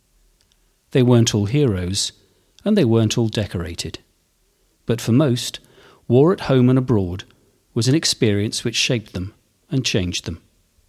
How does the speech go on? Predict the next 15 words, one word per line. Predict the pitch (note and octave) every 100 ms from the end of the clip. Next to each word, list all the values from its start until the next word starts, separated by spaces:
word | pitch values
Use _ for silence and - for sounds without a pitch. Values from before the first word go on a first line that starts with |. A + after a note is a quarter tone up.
| _ _ _ _ _ _ _ _ _ _ _ _ _ _ _ -
Drawing | C#3 A#2 A2
on | G#2+
books, | A2+ - - - - _
official | A2 D3 B2 A2+
records, | C#3 - G#2+ G2+ - - - _ _ _ _ _
internet | D3+ - C3 A2
resources, | G#2+ G#2+ A2 G2+ - G#2 - - _ _ _
and | - D3+
the | D#3 D3+
personal | C#3+ - D3+
recollections | C3+ A#2+ C#3 C3 - - F#2+ -
from | A2
friends | - A#2+ A2 B2
and |
families, | A2 C#3 B2 E2 E2 -